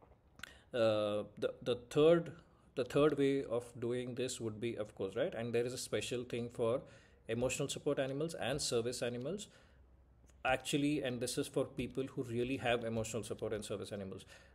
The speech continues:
Uh, we see a lot of people wanting to show the dog as emotional support or service animals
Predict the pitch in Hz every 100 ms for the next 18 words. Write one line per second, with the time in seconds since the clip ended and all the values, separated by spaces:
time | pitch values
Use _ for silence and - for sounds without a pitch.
0 | - 104 101 98 98 98 113 120 - 127
1 | 113 113 110 117 113 113 104 107 117 117
2 | 131 - 127 117 - - - - - 131
3 | 120 117 113 113 113 110 110 113 113 -
4 | 113 113 117 107 110 113 101 110 117 107
5 | 110 120 -